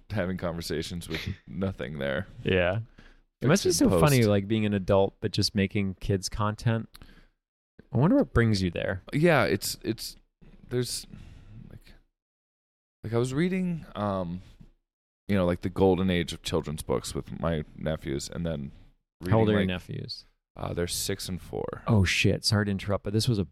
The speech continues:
Speaker 2: bomb. Not a bomb, but it, it, twenty-four million dollar budget, twenty-two million dollar
Speaker 1: Ooh,
Speaker 2: box
Speaker 1: yeah.
Speaker 2: office.
Speaker 1: Didn't
Speaker 2: So
Speaker 1: even
Speaker 2: this
Speaker 1: break
Speaker 2: is probably
Speaker 1: even.
Speaker 2: what happens. This is what's so sad, that it's, like, all money. But, like, once,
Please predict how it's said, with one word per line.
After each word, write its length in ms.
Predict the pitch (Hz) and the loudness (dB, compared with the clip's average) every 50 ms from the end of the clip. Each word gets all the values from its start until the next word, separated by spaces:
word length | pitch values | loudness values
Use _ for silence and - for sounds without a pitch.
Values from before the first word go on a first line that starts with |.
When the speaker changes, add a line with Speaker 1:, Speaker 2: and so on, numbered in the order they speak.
| _ - | _ -2
Speaker 2:
bomb. 460 | - 92 101 107 101 90 98 101 - - | -2 0 0 -2 -2 -4 -6 -6 -4 -2
Not 160 | 131 135 123 | 2 2 2
a 40 | 98 | 2
bomb, 540 | 82 92 95 101 95 87 85 85 85 - - | 2 2 0 0 0 -2 -4 -8 -10 -6 -2
but 200 | 104 95 92 92 - _ | 0 0 0 -2 -4 _
it, 120 | 107 92 85 _ _ _ _ - | -8 -8 -8 _ _ _ _ -2
it, 200 | 117 110 104 - _ _ - | -2 -2 -2 -2 _ _ -8
twenty-four 500 | - - 120 113 120 120 107 - 123 113 | -2 0 2 4 4 4 2 2 2 4
million 300 | 104 104 104 107 104 104 | 4 4 2 0 0 0
dollar 240 | 101 95 95 95 92 | 2 2 2 0 0
budget, 360 | 82 95 98 95 98 92 - | -2 -4 -2 -2 -4 -4 -4
twenty-two 520 | - - - 104 98 101 98 - - 104 | -6 -6 -4 -2 -2 -2 -2 -4 -4 -4
million 280 | 95 95 95 92 - 185 | -4 -4 -2 2 4 6
dollar 180 | 185 165 156 143 | 8 8 6 6
Speaker 1:
Ooh, 100 | 127 104 | 4 2
Speaker 2:
box 340 | 85 82 - 90 87 - | 2 2 0 0 0 -2
Speaker 1:
yeah. 60 | 101 98 | -4 -6
Speaker 2:
office. 500 | 98 - - 107 107 101 - - - - _ _ | -8 -8 -8 -8 -6 -6 -6 -6 -6 -8 _ _
Speaker 1:
Didn't 240 | - 101 98 92 87 82 | -14 -12 -10 -8 -2 2
Speaker 2:
So 120 | 107 123 | 4 4
Speaker 1:
even 160 | 117 104 101 110 | 4 4 4 4
Speaker 2:
this 220 | 135 143 135 - | 6 8 8 8
Speaker 1:
break 60 | 131 131 | 6 6
Speaker 2:
is 80 | 120 - | 2 0
probably 420 | - - 117 120 123 120 117 131 | 0 2 2 2 2 2 2 0
Speaker 1:
even. 100 | 127 110 | 0 2
Speaker 2:
what 200 | 107 107 113 107 | 2 2 2 0
happens. 600 | 98 104 127 151 196 - - 92 85 90 95 - | -2 -2 -2 -2 0 0 0 -2 -2 -2 -6 -6
This 180 | - 104 - - | -4 -4 -4 -4
is 100 | 120 123 | -4 -4
what's 160 | 127 127 - | -4 -2 0
so 140 | - 127 117 | 2 2 2
sad, 480 | - - - 104 95 107 110 104 90 85 | 2 2 0 0 0 0 0 -2 -4 -6
that 160 | 90 87 82 - | -8 -10 -10 -10
it's, 120 | - - | -10 -8
like, 240 | 104 101 98 - - _ _ | -8 -8 -8 -10 -14 _ _
all 240 | - 90 95 98 98 98 | -6 -2 -2 0 0 2
money. 480 | 95 95 92 95 92 87 107 107 - _ _ _ _ - - _ _ _ _ _ _ - | 2 2 2 2 0 -4 -6 -8 -10 _ _ _ _ -20 -20 _ _ _ _ _ _ -2
But, 60 | 98 | 0
like, 180 | 98 98 92 92 | 0 0 0 -2
once, 440 | 95 95 104 107 110 - - - | -2 0 0 2 2 0 0 -2